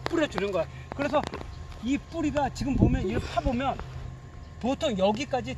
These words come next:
다 나와 있다고, 이 비-, 그 비늘 밑으로 해가지고 이게 다 같이 이렇게 엉키는 거야. 그래서 이 헛골에 그냥 훅훅 던져줘도 이제 나중에 추비가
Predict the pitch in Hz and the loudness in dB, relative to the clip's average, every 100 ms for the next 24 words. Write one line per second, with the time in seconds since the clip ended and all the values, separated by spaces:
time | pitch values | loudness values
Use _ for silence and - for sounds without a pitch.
0 | - - 214 247 202 143 139 160 135 - | -8 -4 2 4 4 2 -4 -4 -8 -10
1 | 165 147 262 170 - - 214 247 233 185 | -10 -6 -6 -6 -10 -4 0 0 0 0
2 | - 247 240 214 202 196 247 285 - - | -2 2 4 6 4 4 2 2 0 -8
3 | - 208 - 196 - - - - - 240 | -2 -2 -2 -6 -8 -12 -6 -4 -2 -2
4 | 180 208 170 202 277 208 - - - - | 2 4 4 2 0 0 -2 -10 -12 -12
5 | - - 214 220 - - - 196 208 294 | -10 -2 0 0 -4 -10 -6 -4 -2 -4
6 | 269 226 208 214 294 - 285 - 185 208 | -2 -2 -2 -4 -6 -8 -8 -4 -2 0
7 | - 165 233 185 - - - - - - | 0 2 4 4 4 2 0 -6 -10 -8
8 | 180 190 160 175 185 180 - 254 247 214 | 0 2 4 2 2 -2 -4 -2 -2 -2
9 | 185 | 4